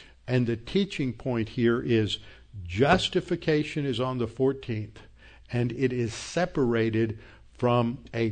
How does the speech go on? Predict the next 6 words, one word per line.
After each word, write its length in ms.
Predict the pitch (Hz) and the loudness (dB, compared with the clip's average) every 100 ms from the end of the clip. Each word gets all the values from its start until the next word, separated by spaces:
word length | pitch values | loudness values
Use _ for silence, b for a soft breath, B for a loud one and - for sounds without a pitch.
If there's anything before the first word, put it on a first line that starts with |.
| 107 | -4
process. 960 | - - 165 165 165 - 110 - - | -12 0 2 2 0 -4 -4 -4 -6
It's 200 | 151 - | -6 -2
a 80 | 123 | -2
one-day 600 | 107 113 165 170 160 160 | 0 0 2 4 4 4
event, 440 | 156 117 120 98 - | 2 0 -2 -2 -8
one-day 920 | 104 113 131 165 170 156 156 151 | -6 -2 0 2 2 4 4 2